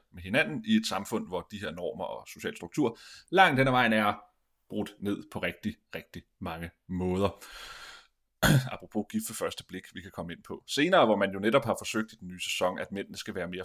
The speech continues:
følsomme, og det er ikke nødvendigvis bare, øh, Guds gave til mændene. <laughs> Øh, så det, der egentlig var pointen, det var, at Paradise Hotel var en del af den her trend her, ved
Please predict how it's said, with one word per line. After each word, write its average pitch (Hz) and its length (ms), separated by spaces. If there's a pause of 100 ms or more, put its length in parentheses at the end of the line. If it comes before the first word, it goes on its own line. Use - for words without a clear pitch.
følsomme, - 460 (160)
og - 220 (160)
det 101 160 (100)
er 87 80
ikke 92 260
nødvendigvis 85 640
bare, 85 260 (180)
øh, 87 200
Guds 90 240
gave 85 320
til 87 100
mændene. - 340
<laughs> - 60 (1300)
Øh, 110 200 (640)
så 143 260
det, 170 100
der 170 60
egentlig 156 240
var 135 100
pointen, 131 220
det 135 60
var, 120 300
at 117 160
Paradise 143 500
Hotel 131 440 (440)
var 101 160
en 98 160
del 180 180
af 113 60
den 101 120
her 107 80
trend 104 340
her, - 160 (520)
ved 113 260